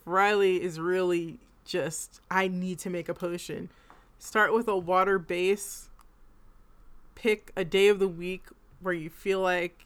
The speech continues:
you're not gonna be interrupted. Take, make, uh, pour yourself a glass of water, put your hand over it, and say, "It is with my will that this water now be a blank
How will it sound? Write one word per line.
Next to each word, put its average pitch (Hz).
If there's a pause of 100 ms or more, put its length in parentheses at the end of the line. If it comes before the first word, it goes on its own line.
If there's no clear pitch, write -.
(120)
you're 170
not 175
gonna 190
be 185
interrupted. 170 (680)
Take, - (140)
make, 175 (260)
uh, 147 (560)
pour 196
yourself 202
a 180
glass 175
of 170
water, 160
put -
your 190
hand 175
over 156
it, 156 (1000)
and 170
say, 156 (640)
"It 175
is 175
with 190
my 180
will 165 (340)
that 160
this 170
water 160
now 160
be 156 (380)
a 160
blank 165